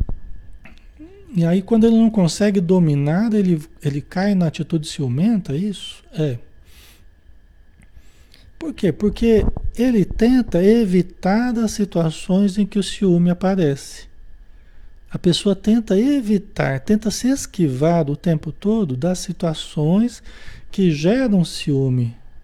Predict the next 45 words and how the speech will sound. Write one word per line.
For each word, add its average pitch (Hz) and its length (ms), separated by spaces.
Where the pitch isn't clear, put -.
que 156 160
gera 147 640
crise 143 460
nele 131 340
de 127 160
ciúme, 131 600
né? 185 280
Vocês 180 240
entendem? 190 420
Então 220 260
não 247 320
deixa 190 340
o - 20
outro 180 220
trabalhar. 190 460
Por 156 160
quê? - 100
Porque - 180
se - 220
for 156 260
trabalhar, 151 800
ele 143 160
vai 147 160
ficar - 220
em 156 80
casa 139 440
enciumado, 143 760
ou 135 60
ele 123 80
vai 127 140
ficar 131 800
no 139 100
trabalho 131 460
dele 131 220
pensando 143 880
com 139 180
quem 151 200
que 151 100
ela 139 100
tá 147 140
falando, 147 760
com 147 160
quem 151 240
que - 100
ela, 151 120